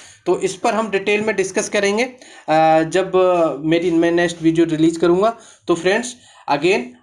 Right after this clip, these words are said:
I will request you कि अगर, अ, अभी तक आपको ऐसा लगता है कि ये इन्फॉर्मेशन यूजफुल है तो आप कमेंट कर सकते हैं मेरे वीडियो पे, आप मुझे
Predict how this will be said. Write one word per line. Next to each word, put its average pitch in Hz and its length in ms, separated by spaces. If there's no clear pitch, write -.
I 151 100
will 180 200
request 190 400
you 202 140
कि 202 100
अगर, 180 260
अ, 147 1000
अभी 165 180
तक - 380
आपको 151 320
ऐसा 170 200
लगता 170 340
है 196 220
कि 175 80
ये 170 380
इन्फॉर्मेशन 175 640
यूजफुल 165 420
है 196 80
तो 185 260
आप 147 360
कमेंट 156 280
कर 180 140
सकते 175 280
हैं 185 80
मेरे 185 160
वीडियो 180 340
पे, 190 140
आप 151 240
मुझे 151 320